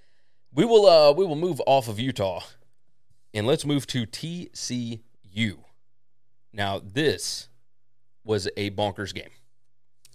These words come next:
Absolute bonkers game. Uh, Zone six, yeah, Utah now has won twenty-three of the last twenty-four at home. Yeah, the only one that they did not lose in that time span was twenty twenty to U S C, right? They, they are insane in Salt Lake City. Really, really good football team.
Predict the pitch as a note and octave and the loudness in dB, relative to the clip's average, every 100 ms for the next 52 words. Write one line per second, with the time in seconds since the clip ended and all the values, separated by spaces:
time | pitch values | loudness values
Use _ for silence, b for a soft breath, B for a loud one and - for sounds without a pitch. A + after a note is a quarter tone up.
0 | - A2+ A#2+ B2+ A#2+ G#2+ G2+ F#2+ F#2 F2+ | -6 -4 -2 -2 -4 -2 -4 -6 -12 -14
1 | F2+ - b b b G#2+ G2+ G2+ G2+ A2 | -14 -20 b b b -6 -4 -4 -8 -4
2 | B2+ A#2+ B2 G2+ A2+ A2 G#2 B2 B2 A2 | -2 -2 -4 -4 -2 -2 -2 -2 -2 -2
3 | G#2+ G#2 G#2+ A2+ G#2 - C3+ A2 A2 G#2+ | -4 -4 -6 -6 -8 -8 -10 -10 -8 -8
4 | F#2+ G2+ G2+ - A#2+ G#2+ - G#2+ G2+ - | -6 -6 -8 -10 -10 -10 -10 -8 -8 -10
5 | F#2 E2+ A2+ B2+ A#2 b b b B2 A#2+ | -12 -6 -6 -6 -10 b b b -6 -4
6 | F#2+ G2 A2+ A2+ C3 D#3+ D#3+ C#3 C#3+ A#2 | -4 -8 -8 -6 -2 -2 -2 -2 -2 -2
7 | A2+ A2 B2+ A#2 G2 A2+ G#2 A2+ F#2+ G#2+ | -4 -4 -4 -4 -4 -6 -4 -8 -4 -6
8 | F#2+ A2 G2+ - - B2+ G2 A#2+ G#2+ F#2+ | -4 -6 -6 -8 -8 -8 -6 -8 -8 -8
9 | G#2 G#2 F#2 - F2+ - - - - G#2+ | -6 -6 -6 -10 -12 -18 -20 -20 -6 -4
10 | G#2 - - A#2 B2+ A2+ C3+ D#3+ C3 A2+ | -4 -8 0 2 2 2 2 4 4 2
11 | B2 A#2+ - G#2+ F#2 F2+ A2 G2+ G#2 F#2+ | -2 -2 -2 -2 -4 -10 -10 -4 -4 -4
12 | F2+ F#2 D2 - - - - - A#2 C3 | -12 -14 -16 -20 -20 -20 -20 -20 -4 -2
13 | C3+ G#2+ - A2 C#3 G#2+ G#2 F#2 G#2 F#2 | -2 -4 -6 -6 -4 -4 -4 -8 -10 -12
14 | F2 F2 | -14 -18